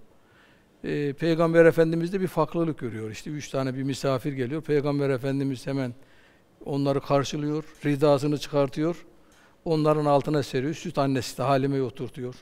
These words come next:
Süt babasını ortasına da süt kardeşlerini oturttuğunu görünce çocuk orada farklılığı görünce "Bu gelenler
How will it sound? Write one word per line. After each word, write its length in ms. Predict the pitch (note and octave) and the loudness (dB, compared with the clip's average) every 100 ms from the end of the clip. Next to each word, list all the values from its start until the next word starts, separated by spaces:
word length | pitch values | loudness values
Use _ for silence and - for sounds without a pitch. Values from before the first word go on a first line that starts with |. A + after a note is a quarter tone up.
| _ _ - _ _ | _ _ -20 _ _
Süt 260 | - D#3+ D#3 | -16 -6 -2
babasını 480 | C#3 B2+ - F3 | 0 -2 -4 -2
ortasına 580 | D#3+ C3 C#3 - C#3 B2+ | -2 -2 -6 -6 -6 -4
da 140 | F#3+ G3 - - - _ | -6 -6 -14 -20 -20 _
süt 220 | - D#3+ | -14 -10
kardeşlerini 540 | - D3+ D3 - D3+ | -4 -2 -2 -4 -4
oturttuğunu 500 | C#3 - C#3+ D3+ D3 | -4 -6 -8 -4 -4
görünce 420 | C#3+ E3+ F#3+ D#3+ G#3 | -4 -4 -2 -4 -6
çocuk 360 | - E3+ G3+ - - - | -4 -4 -4 -8 -20 -8
orada 320 | E3+ C#3+ F#3 | -4 -2 -2
farklılığı 540 | - D3 - E3 D#3 C#3+ | 0 -2 0 0 2 2
görünce 460 | D3 G3 F3+ D#3 | 0 -2 -2 -2
"Bu 120 | D3 | -2
gelenler 720 | D3+ D#3+ D3 D3 D3 D3+ C3 | -6 0 2 4 2 0 -4